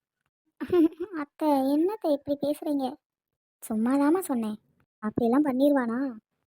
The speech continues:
என் மருமகளை விட ஒரு அழகி அவனுக்கு கிடைச்சிருவானா என்ன? அத்தை, போதும், சும்மா சும்மா என்னை கிண்டல் பண்ணாதீங்க. இங்க பாருப்பா வெக்கத்தை. சரி, சரி,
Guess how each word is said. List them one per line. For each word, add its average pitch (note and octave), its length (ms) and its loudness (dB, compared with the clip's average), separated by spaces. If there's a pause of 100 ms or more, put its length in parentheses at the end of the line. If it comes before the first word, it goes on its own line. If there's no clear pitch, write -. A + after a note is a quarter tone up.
என் A#3 200 0
மருமகளை A3+ 400 0
விட A#3+ 200 0
ஒரு C#4 140 2
அழகி B3+ 360 0
அவனுக்கு A#3+ 280 -4
கிடைச்சிருவானா A#3+ 520 -4
என்ன? C4 160 -2 (760)
அத்தை, C#4+ 280 -2 (200)
போதும், F#4 460 2 (180)
சும்மா D#4+ 300 2
சும்மா D#4+ 260 2
என்னை D4 180 2
கிண்டல் C#4+ 340 0
பண்ணாதீங்க. B3+ 400 2 (600)
இங்க C#4 180 6
பாருப்பா C#4+ 380 2
வெக்கத்தை. D4 400 -2 (680)
சரி, B3 160 2
சரி, B3+ 260 4